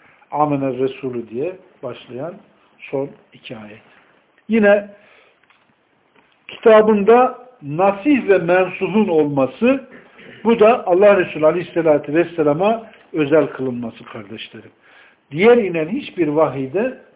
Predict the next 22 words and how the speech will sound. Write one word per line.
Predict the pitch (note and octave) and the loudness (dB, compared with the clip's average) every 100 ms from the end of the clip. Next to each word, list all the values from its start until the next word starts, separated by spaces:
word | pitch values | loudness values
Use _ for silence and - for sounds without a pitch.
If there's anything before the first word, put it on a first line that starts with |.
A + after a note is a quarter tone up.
| - | -8
nasih | E3 E3+ A#3+ F3 | -8 -6 -10 -6
ve | D#3 | -6
mensuh | D#3 F3+ D#3+ D#3+ D#3 | -4 -6 -6 -10 -6
olayı | D#3 C#3+ D3 | -2 -2 -2
nedir? | G3 F3+ A3+ - _ _ _ | -4 -4 -6 -10 _ _ _
Yoktur. | D3 E3 - - A3 A3 - _ _ - | 0 2 0 -8 -8 -8 -20 _ _ -4
Ama | E3+ F3+ A#3 | 0 0 -2
Allah | D#3+ D#3 F#3 F3 | -4 2 4 4
Azze | D#3 C#3 D3 | 2 0 2
ve | C#3+ C#3 | 2 0
Celle | C#3+ D3 C#3+ G3 A3 - - _ _ | 2 2 4 2 2 -2 -20 _ _
biz | G3 G3+ F3 | -2 -2 0
bir | A3+ G3 F3+ | 0 2 4
ayeti | E3+ F3 G3+ | 4 2 0
neskedersek | F3 E3 - D#3 D#3 D3 - A2 _ _ _ _ _ _ _ _ - | -2 -2 -2 -2 0 -2 -6 -20 _ _ _ _ _ _ _ _ -4
yahut | E3 F#3+ B3+ - _ _ _ _ | 0 0 -4 -10 _ _ _ _
unutturursak | C#3+ C#3 C3+ - C#3 A#2+ - G#2+ _ _ _ _ _ _ - | -10 -8 -8 -8 -8 -8 -12 -20 _ _ _ _ _ _ -2
ondan | A#3+ D4 C#4 A#3+ | 0 4 4 6
daha | G3+ A#3 A3 F3 | 6 8 6 4
hayırlısını | E3+ D#3+ D3+ - F3 B3 D#4 - _ _ _ _ _ - | 2 2 -4 -8 -2 -2 -2 -8 _ _ _ _ _ -2
ya | D3+ D3 | -2 4
da | F3+ G3+ - | 4 4 -2